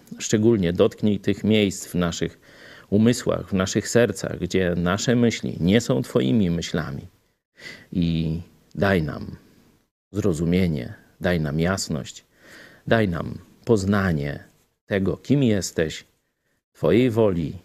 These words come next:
i Twojego słowa. Prosimy Cię w imieniu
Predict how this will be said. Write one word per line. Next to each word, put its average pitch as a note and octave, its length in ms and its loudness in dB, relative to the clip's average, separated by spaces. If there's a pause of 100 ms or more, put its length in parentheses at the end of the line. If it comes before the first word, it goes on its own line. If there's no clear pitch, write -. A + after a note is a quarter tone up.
(240)
i F#2 80 -8
Twojego G2 420 2
słowa. E2 540 -4 (420)
Prosimy G#2 480 0
Cię C#2 240 -6 (840)
w G#2+ 60 2
imieniu A#2 560 2